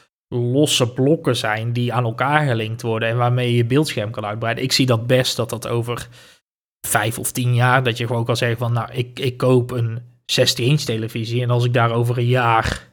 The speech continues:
zeventig inch van maak, dan koop ik een uitbreidingspakket met zes panelen die ik er aan de zijkant en,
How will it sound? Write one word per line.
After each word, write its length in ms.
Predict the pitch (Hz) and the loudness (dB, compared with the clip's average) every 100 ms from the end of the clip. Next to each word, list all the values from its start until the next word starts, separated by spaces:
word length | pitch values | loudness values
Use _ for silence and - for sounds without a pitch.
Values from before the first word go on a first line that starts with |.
| _ _ _ | _ _ _
zeventig 460 | - 135 156 - - | -4 2 2 2 -4
inch 160 | 123 120 | -4 -4
van 160 | 120 | -4
maak, 240 | 113 107 127 | -2 -2 -2
dan 80 | |
koop 180 | 120 123 | 0 0
ik 80 | 123 | 2
een 100 | 127 | 2
uitbreidingspakket 920 | 135 151 127 117 117 - 117 120 120 | 2 2 0 -2 -4 -6 -4 -6 -4
met 420 | 127 117 - - - | -4 -4 -6 -12 -6
zes 320 | 117 131 - | 0 2 2
panelen 480 | 127 139 151 135 123 | 2 4 4 4 0
die 100 | 127 | -2
ik 100 | 135 | 0
er 80 | |
aan 80 | 131 | 2
de 60 | 123 | 4
zijkant 460 | 131 127 131 131 | 4 4 2 0
en, 420 | 131 123 127 123 | -2 -2 -2 -6